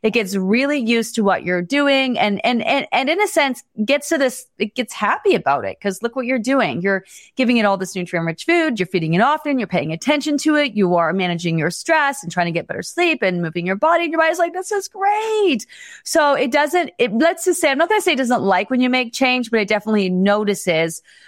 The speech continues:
when you make change. So I find with Feeding the Metabolism, you're either gonna be extra hungry because you're making the body work extra hard, or you're just gonna be like, "Ah,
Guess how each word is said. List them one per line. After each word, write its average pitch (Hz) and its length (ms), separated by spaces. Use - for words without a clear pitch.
when 208 280
you 202 100
make 175 220
change. 151 240
So 220 140
I 262 240
find 330 240
with 285 140
Feeding 254 220
the 226 60
Metabolism, 196 580
you're 196 180
either 202 160
gonna 208 140
be 185 180
extra 220 400
hungry 208 680
because 190 320
you're 190 100
making 190 200
the 190 80
body 180 240
work 170 220
extra 190 460
hard, 190 400
or 196 240
you're 190 160
just 190 220
gonna 196 120
be 185 120
like, 170 300
"Ah, 160 220